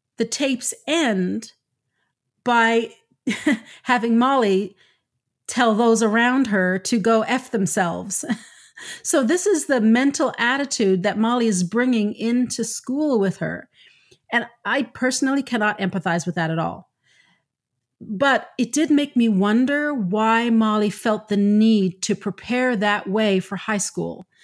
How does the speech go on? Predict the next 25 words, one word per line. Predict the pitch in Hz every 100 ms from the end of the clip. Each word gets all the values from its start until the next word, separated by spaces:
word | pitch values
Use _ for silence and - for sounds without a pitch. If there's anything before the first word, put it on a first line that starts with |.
| - - - -
So | - 233
I | 226 220
wondered | 208 262 349 330 226
if | 208 -
perhaps | 226 180 254 208 151 - - - _ -
Molly | 208 208 214
was | 208 -
being | 220 196 156
bullied | 208 208 202 185
at | 170
school | - - 240 202 160 -
and | 208
if | 185
maybe | 226 233 214 208
that's | 214 220 -
what | 208 202
this | 208 -
whole | 196
movie | 185 175 175
would | 170 160
be | 165
about. | 170 285 180 - _ - _
But | 220 220
it | 339
isn't. | 294 175